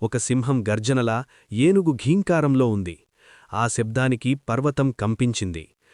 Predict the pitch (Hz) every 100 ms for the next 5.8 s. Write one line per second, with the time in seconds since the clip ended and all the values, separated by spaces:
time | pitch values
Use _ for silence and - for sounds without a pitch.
0 | _ - 117 160 180 175 160 156 143 127
1 | 120 139 - 139 160 120 135 104 85 _
2 | _ - 165 185 175 156 143 131 139 -
3 | 117 - 160 151 135 127 117 85 _ _
4 | 101 135 170 165 - 123 143 - 139 -
5 | 123 139 143 117 113 110 95 85